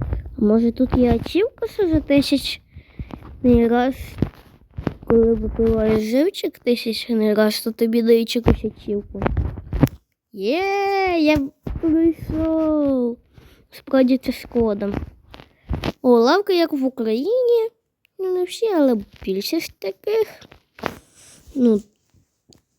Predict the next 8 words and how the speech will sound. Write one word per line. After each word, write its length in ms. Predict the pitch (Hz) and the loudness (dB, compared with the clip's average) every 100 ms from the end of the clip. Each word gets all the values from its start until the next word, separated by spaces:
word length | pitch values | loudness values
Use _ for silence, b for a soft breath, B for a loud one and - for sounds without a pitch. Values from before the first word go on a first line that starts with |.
| _ _ _ _ - | _ _ _ _ -8
слава 400 | - 262 254 247 | 2 4 6 4
Україні, 540 | 240 240 240 240 233 | 0 0 2 2 0
слава 380 | 220 - 226 220 | -2 -2 -2 -2
Україні, 480 | 220 233 233 226 208 | -4 0 0 2 -2
слава 360 | - 214 190 190 | -2 -2 -2 -4
Україні. 760 | - 202 214 262 392 415 440 466 _ _ B B B B B | -4 -2 2 4 4 4 2 -4 _ _ B B B B B
А 140 | 285 294 | 4 4
тебе 680 | 302 294 247 311 294 233 | 4 4 4 4 4 2